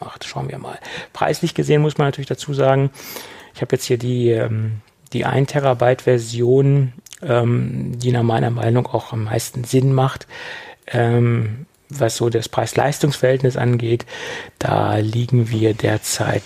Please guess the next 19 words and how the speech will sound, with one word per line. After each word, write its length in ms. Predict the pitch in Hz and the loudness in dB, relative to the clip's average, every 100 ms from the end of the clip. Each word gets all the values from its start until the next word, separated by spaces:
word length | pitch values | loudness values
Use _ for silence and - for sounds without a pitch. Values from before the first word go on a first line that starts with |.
| - - | -4 -2
bei 640 | - - - - - - | 0 0 -2 -4 -4 -4
Amazon, 800 | - 117 117 - - 120 120 135 - | -2 -2 -2 -6 0 2 4 2 0
oh, 60 | 165 | -6
sie 120 | 139 | -4
ist 100 | 135 | -4
ein 80 | 131 - | -4 -2
bisschen 360 | 202 - 185 160 | -2 0 2 2
im 120 | 156 | 2
Preis 500 | - 131 135 147 - | 0 0 0 0 -6
gefallen, 760 | - 123 - - 131 160 180 180 - - - - - | -6 -8 -10 -2 4 4 4 0 -6 -14 -14 -12 -2
liegen 240 | 156 156 | 0 0
wir 80 | 139 | 2
derzeit 380 | 139 - 135 - | 2 2 0 0
bei 140 | 123 | 0
zweihundertneunundachtzig 2500 | - - 139 143 147 143 139 - 131 127 - - 131 127 131 135 139 139 131 - - - - - | -2 -2 0 2 2 2 0 -2 -2 0 -4 -6 0 2 4 4 4 2 2 0 -4 -8 -10 -4
Euro. 320 | 135 143 160 160 _ _ _ _ _ _ _ _ _ _ _ _ _ - - _ | 0 2 2 -2 _ _ _ _ _ _ _ _ _ _ _ _ _ -20 -20 _
Und 260 | - 117 - | 0 0 -2
ist, 400 | - 127 - - | -6 -6 -8 -2
ähm, 380 | 131 123 117 | 2 4 2